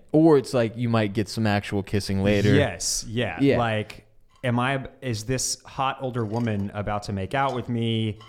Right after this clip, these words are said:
Speaker 2: No, she's not. She's kissing me on the head, but maybe I can make out with her later.
Speaker 1: Yeah.
Speaker 2: Yeah.
Speaker 1: And he is so sprung.
Speaker 2: Yeah.
Speaker 1: He couldn't,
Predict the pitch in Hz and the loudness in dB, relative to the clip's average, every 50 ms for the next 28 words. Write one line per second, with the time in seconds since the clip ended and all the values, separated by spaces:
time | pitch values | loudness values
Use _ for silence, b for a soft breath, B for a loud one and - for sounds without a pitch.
0 | - - - 127 120 117 120 123 123 123 117 - 117 98 110 104 95 113 107 - | -20 -12 -6 -2 0 2 2 2 2 0 -2 -4 -8 -10 -10 -10 -10 -10 -10 -8
1 | - 101 - 110 101 98 95 92 87 87 101 92 92 104 - 101 95 107 107 107 | -8 -8 -8 -8 -8 -8 -8 -8 -8 -6 -6 -6 -6 -6 -4 -2 0 0 0 0
2 | 101 98 90 87 - 95 92 87 85 - 92 85 80 82 - 92 85 78 69 - | -2 -2 -4 -4 -6 -8 -10 -10 -10 -8 -8 -10 -10 -10 -10 -10 -12 -12 -12 -14
3 | - - - - _ _ _ _ _ _ _ _ _ _ - 123 117 95 - - | -16 -18 -18 -20 _ _ _ _ _ _ _ _ _ _ 0 0 2 2 0 -4
4 | - - _ - - 95 - - 135 135 131 160 170 156 120 - - - - 131 | -8 -14 _ -14 -12 -8 -2 0 2 4 6 6 6 6 4 2 0 0 2 2
5 | 120 107 - - - 107 87 69 - - - - - 110 - - - - - - | 2 2 -2 -6 -4 -4 -4 -4 -4 -8 -12 -10 -8 -8 -8 -10 -12 -20 -4 0
6 | 160 151 - - - 175 160 147 135 - | 2 2 2 2 4 4 4 4 2 -4